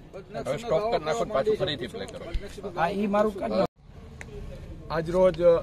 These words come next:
Speaker 3: સુરેન્દ્રનગર ખાતે તાજેતરમાં જ જે પિક્ચરનું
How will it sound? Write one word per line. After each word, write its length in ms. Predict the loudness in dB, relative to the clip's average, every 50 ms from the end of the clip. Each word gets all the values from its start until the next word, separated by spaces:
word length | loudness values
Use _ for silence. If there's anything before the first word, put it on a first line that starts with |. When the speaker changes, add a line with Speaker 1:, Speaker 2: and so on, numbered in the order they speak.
| 0 -6 -12 -6
Speaker 3:
સુરેન્દ્રનગર 540 | -2 2 2 2 2 2 0 0 0 0 0
ખાતે 460 | -2 -2 -4 -4 -4 -4 -6 -8 -8 -10 -14 -16 -16 -16 -16 -16 -16 -14 -14 -14 -14 -16 -16 -16 -16 -16 -14 -14 -14 -14 -14 -14 -14 -8 -4
તાજેતરમાં 760 | -2 0 2 2 2 2 2 2 2 2 4 4 2 2 2 0
જ 40 | -2 -6 -12 -12 -12 -14 -14 -16 -16 -16 -16 -16 -16 -16 -16 -16 -18 -18 -18 -16 -16 -16 -16 -16 -16 -16 -16 -16 -16 -16 -16 -16 -16 -14 -12 -6
જે 120 | -2 -2 -2
પિક્ચરનું 720 | -2 -4 -8 -8 -4 0 0 0 2 2 2 0 0 0